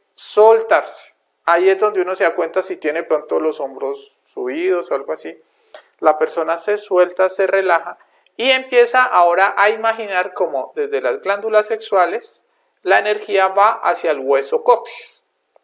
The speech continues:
Y empieza a imaginar un hilo dorado, cómo va subiendo vértebra por vértebra y llega hasta el entrecejo haciendo este bastón. La mujer hace lo mismo, retiene,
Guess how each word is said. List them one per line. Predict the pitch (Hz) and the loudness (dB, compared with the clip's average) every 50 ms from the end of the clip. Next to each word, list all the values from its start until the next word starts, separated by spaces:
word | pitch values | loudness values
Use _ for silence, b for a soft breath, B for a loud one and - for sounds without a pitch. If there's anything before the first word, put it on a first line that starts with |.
| _ _ _ _ _ _ _ _ _ _ b b b b b b b b _ | _ _ _ _ _ _ _ _ _ _ b b b b b b b b _
Y | _ 233 262 285 | _ 0 2 2
empieza | 277 269 269 269 247 240 247 269 | 2 2 2 4 4 4 4 2
a | 262 | -2
imaginar | 254 247 247 240 - - 240 214 208 208 208 208 - - - - - | 0 0 0 0 0 -2 -8 -2 0 2 2 2 0 -4 -12 -4 0
un | 202 220 240 247 240 - - | 2 2 2 0 -4 -10 -8
hilo | - 214 220 208 214 208 208 208 | -4 -4 -2 2 2 4 4 4
dorado, | 208 196 190 180 170 147 123 117 110 - - - _ _ _ _ _ _ _ _ _ _ _ _ _ | 4 4 2 4 2 2 2 0 -4 -8 -16 -20 _ _ _ _ _ _ _ _ _ _ _ _ _
cómo | - 190 180 180 190 190 | -2 -2 0 2 4 4
va | 185 185 185 | 4 4 2
subiendo | 185 190 185 185 180 180 175 185 185 - - - 156 | 0 -4 -2 -2 -2 -2 -2 -2 -2 -2 -4 -6 -2
vértebra | 190 202 208 208 202 220 208 208 208 208 196 196 | 0 2 2 2 2 0 0 2 2 0 0 0
por | - 208 196 196 | -2 -4 -2 0
vértebra | 202 190 185 190 196 190 185 185 190 196 b b b b b b _ | -2 -2 -2 -2 -4 -4 -4 -4 -8 -10 b b b b b b _
y | - 202 208 196 | -8 -8 -8 0
llega | 202 202 190 180 180 190 196 - - | 2 2 2 2 2 0 -2 -2 0
hasta | - 180 190 190 190 - - 202 202 - - | 2 2 2 2 0 -2 -2 -2 -2 -2 -2
el | 160 160 151 151 | -4 -2 -2 -2
entrecejo | 165 165 160 - 175 175 170 - 175 165 165 190 190 - - | -4 -4 -6 -6 -6 -6 -4 -4 -6 -4 -4 -6 -8 -6 -4
haciendo | - 160 147 - 160 147 139 139 156 156 | -4 -4 -4 -4 -8 -8 -4 0 0 0
este | 151 151 - 160 | 0 0 -2 0
bastón. | 147 143 131 - - _ - 110 - _ _ _ _ _ _ _ _ _ _ _ _ _ | 0 0 0 -2 -4 _ -8 -8 -8 _ _ _ _ _ _ _ _ _ _ _ _ _
La | 170 190 208 | 2 2 2
mujer | 214 240 240 233 233 202 190 | 2 0 -2 0 0 2 2
hace | 180 175 - - 175 | 2 0 0 -4 -6
lo | 175 165 160 | -6 -6 -8
mismo, | 139 123 123 _ _ _ _ _ _ _ | -8 -12 -14 _ _ _ _ _ _ _
retiene, | - - 214 233 220 - 226 214 196 190 208 247 - _ | 0 2 2 2 2 0 0 0 0 0 -4 -8 -10 _